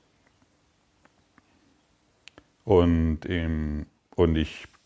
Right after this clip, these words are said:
bekomme oftmals auch Zuschriften von, ähm, Mithörenden oder Kursstudenten, die mich anschreiben und gerade so, die am Anfang vielleicht stehen,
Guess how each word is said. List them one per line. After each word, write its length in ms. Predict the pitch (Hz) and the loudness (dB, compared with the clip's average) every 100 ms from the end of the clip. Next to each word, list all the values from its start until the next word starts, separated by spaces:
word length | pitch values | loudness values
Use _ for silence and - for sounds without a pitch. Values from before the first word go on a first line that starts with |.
| - | -8
bekomme 400 | 85 87 80 85 | -4 0 0 0
oftmals 460 | 95 - 95 78 | -2 -2 -4 -2
auch 200 | 73 76 | -2 -4
Zuschriften 920 | - - 107 107 90 82 - 92 85 82 | -4 -2 -2 0 0 -2 -2 -4 -4 -4
von, 480 | 85 78 78 76 - _ _ _ _ _ _ _ _ - | -2 -2 -2 -4 -6 _ _ _ _ _ _ _ _ -8
ähm, 580 | 80 76 76 73 73 73 _ _ _ _ _ _ _ - | -2 0 0 -2 -2 -6 _ _ _ _ _ _ _ -2
Mithörenden 1000 | 95 95 - 90 87 87 80 82 80 80 | -2 -2 0 4 4 2 2 0 0 -2
oder 320 | 73 73 69 | -4 -4 -6
Kursstudenten, 1300 | - - 95 - - 87 80 78 87 - 90 87 87 _ _ _ _ _ _ - | -6 -2 -2 -2 -6 -2 0 0 0 0 0 0 -4 _ _ _ _ _ _ -8
die 120 | - | -4
mich 640 | 82 82 82 85 76 - 76 | 0 0 0 0 -2 -6 -2
anschreiben 840 | 87 107 - 101 85 80 82 80 | 0 -2 0 2 2 0 -2 -4
und 140 | 78 | -6
gerade 420 | 76 76 76 85 82 | -8 -4 -2 -2 -4
so, 380 | - 80 78 | -4 -2 -2
die 180 | 76 76 | -4 -6
am 200 | 78 76 | -6 -6
Anfang 500 | 73 90 104 101 80 | -4 -4 -4 -2 -2
vielleicht 480 | 76 76 71 73 - | -2 -2 -2 -4 -8
stehen, 460 | - 80 76 76 | -10 -6 -4 -4